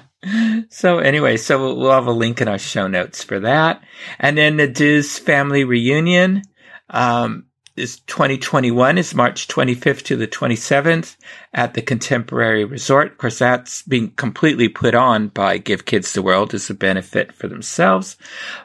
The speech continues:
but, um, we'll have tickets to that as well. So, um, Story Time with Michael, the rebirth of that is in the works.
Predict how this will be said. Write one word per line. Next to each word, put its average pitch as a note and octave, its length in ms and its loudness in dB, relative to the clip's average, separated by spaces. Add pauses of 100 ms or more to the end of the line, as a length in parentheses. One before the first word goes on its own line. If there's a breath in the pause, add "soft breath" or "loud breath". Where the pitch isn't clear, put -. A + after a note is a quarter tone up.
(120)
but, A#2+ 420 2
um, A2 360 -4
we'll C3 140 4
have C3 180 0
tickets - 540 -4
to A2+ 280 -4
that G#2+ 400 -2
as G2+ 380 -10
well. G#2 400 -4 (580)
So, - 540 -12
um, G#2 300 -14 (340 loud breath)
Story F3+ 420 0
Time E3+ 340 -2
with D#3+ 200 -2
Michael, G#3 580 0 (340 soft breath)
the C#3 120 0
rebirth D3+ 600 2
of C3 200 0
that D#3 560 2
is E3+ 400 0
in F3 160 2
the F3 80 2
works. F3+ 600 0